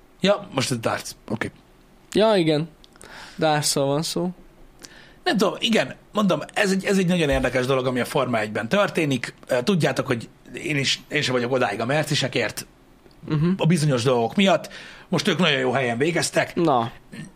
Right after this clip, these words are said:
Speaker 1: De nekem tök jó volt, hogy tudod, hogy így, hogy így nem folyton ugyanaz van, hanem mindig, tudod, csak összerakódik az a dolog. Mármint
Speaker 2: Mhm.
Speaker 1: a Ferrari-sok szívnak az
Speaker 2: Ja.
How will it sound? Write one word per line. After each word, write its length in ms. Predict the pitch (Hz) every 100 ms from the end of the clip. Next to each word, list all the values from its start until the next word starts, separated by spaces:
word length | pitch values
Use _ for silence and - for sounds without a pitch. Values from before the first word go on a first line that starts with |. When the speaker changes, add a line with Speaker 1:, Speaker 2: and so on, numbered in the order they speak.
| - -
Speaker 1:
De 420 | 202 180 180 - - - - - 208
nekem 340 | 214 247 208
tök 180 | 247 -
jó 160 | 214
volt, 400 | 139 127 135 - - - - -
hogy 260 | 160 151
tudod, 240 | 143 160 127
hogy 120 | 151
így, 220 | 156 143 156 -
hogy 220 | 165 156
így 140 | 165 151
nem 240 | 180 156
folyton 320 | 160 156 165
ugyanaz 320 | 151 131 117
van, 240 | 120 120 113 - - - - -
hanem 220 | 165 170
mindig, 280 | 170 147 151
tudod, 280 | 151 135 135 - - - - - -
csak 200 | - -
összerakódik 680 | 147 - 139 - 143 131 135
az 80 | 135
a 40 | 135
dolog. 300 | 135 131 - - - -
Mármint 320 | 156 160 190 202 - -
Speaker 2:
Mhm. 100 | 131 - - - - - - - - - -
Speaker 1:
a 80 | -
Ferrari-sok 440 | - 135 123 -
szívnak 500 | - 135 120 120 - - -
az 120 | 190
Speaker 2:
Ja. 120 | 180